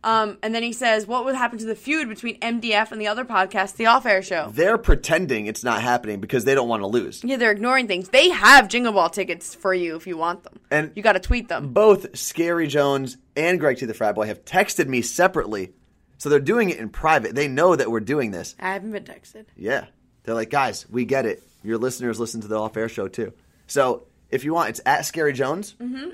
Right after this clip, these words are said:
Speaker 1: And at Greg T Frat Boy.
Speaker 2: Two things. Bother them for Jingle Ball tickets and tell them that we're sending you. It's fine.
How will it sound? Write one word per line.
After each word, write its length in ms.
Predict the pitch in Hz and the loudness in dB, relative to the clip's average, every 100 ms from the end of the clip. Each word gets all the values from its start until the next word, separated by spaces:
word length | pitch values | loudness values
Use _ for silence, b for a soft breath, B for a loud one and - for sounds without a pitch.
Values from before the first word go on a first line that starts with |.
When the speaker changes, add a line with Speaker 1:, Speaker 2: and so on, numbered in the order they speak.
| - | -12
Speaker 1:
And 160 | 196 | -8
at 220 | 180 - | -8 -8
Greg 240 | - 190 185 | -4 -4 -6
T 180 | 196 180 | -10 -12
Frat 340 | - 165 - | -4 -6 -4
Boy. 340 | 233 277 320 - _ | -8 -8 -12 -20 _
Speaker 2:
Two 160 | - 180 | -2 2
things. 320 | 175 127 104 - _ _ | 2 2 -2 -14 _ _
Bother 440 | 120 139 151 185 175 | -4 0 2 4 6
them 340 | 165 165 170 - | 4 2 -4 -14
for 400 | _ - 143 135 | _ 4 6 6
Jingle 260 | 127 156 175 | 2 0 4
Ball 160 | 180 180 | 6 6
tickets 380 | 190 190 185 | 4 2 0
and 200 | - 131 | -2 -4
tell 200 | 123 135 | 0 0
them 240 | 131 131 123 | 0 0 2
that 320 | 120 113 - _ _ _ | 2 2 -2 _ _ _
we're 180 | 117 127 | 0 0
sending 320 | - 113 98 | 0 -2 -4
you. 140 | 85 90 | -10 -8
It's 120 | - 123 | -8 -2
fine. 280 | 110 69 | -2 -4